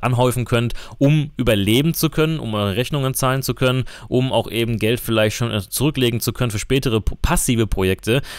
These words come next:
Weil natürlich soll das Ziel sein, am Ende, und darüber ich rede ich ja auch auf meinem Kanal besonders viel, ähm, passiv Geld zu verdienen. Und passiv Geld verdienen ist einfach so, ähm, was für euch in Zukunft eben de-, das große Ziel sein sollte, dass ihr passivere Strukturen aufbaut,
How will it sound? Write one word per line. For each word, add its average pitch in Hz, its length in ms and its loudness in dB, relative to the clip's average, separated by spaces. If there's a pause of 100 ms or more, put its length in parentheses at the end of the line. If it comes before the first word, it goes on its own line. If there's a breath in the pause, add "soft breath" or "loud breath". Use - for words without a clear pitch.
(120)
Weil 110 140 4
natürlich 131 380 2
soll 117 100 0
das 113 160 0
Ziel 139 160 -4
sein, 120 120 0
am 110 120 -4
Ende, 131 340 0 (180)
und 107 120 -2
darüber 110 320 0
ich 107 100 -4
rede 113 160 0
ich - 80 -4
ja 101 100 0
auch 101 120 -2
auf 107 100 -2
meinem 107 160 -2
Kanal 104 320 0
besonders 101 460 0
viel, 113 240 0 (300 loud breath)
ähm, 110 180 0
passiv 127 600 0
Geld 107 340 2
zu - 260 -2
verdienen. 151 600 0 (880 soft breath)
Und 117 160 2
passiv 117 400 2
Geld 110 240 0
verdienen 113 400 0 (280 loud breath)
ist 135 200 2
einfach 113 340 2
so, 110 300 2 (240 loud breath)
ähm, 107 400 4
was 107 220 2
für 123 100 0
euch 104 160 2
in 104 100 -2
Zukunft - 380 -2
eben 113 180 -2
de-, 104 160 -2
das 98 220 -4
große 104 220 -2
Ziel - 180 0
sein 127 180 2
sollte, 117 220 2
dass 107 180 0
ihr 101 60 0
passivere 117 600 0
Strukturen 107 540 -4
aufbaut, 123 580 0